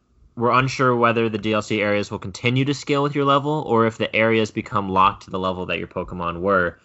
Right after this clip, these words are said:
when you first visit the air, when you first get to the D L C. So it's not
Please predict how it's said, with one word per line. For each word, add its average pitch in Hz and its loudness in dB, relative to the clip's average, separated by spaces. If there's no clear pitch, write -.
when 95 -4
you 90 -2
first 92 -2
visit 85 -4
the 82 -4
air, 78 -4
when 92 -4
you 90 -2
first 92 0
get 92 0
to 92 -8
the 87 -10
D 85 -4
L 80 -4
C. - -12
So 95 -2
it's 95 -6
not 101 2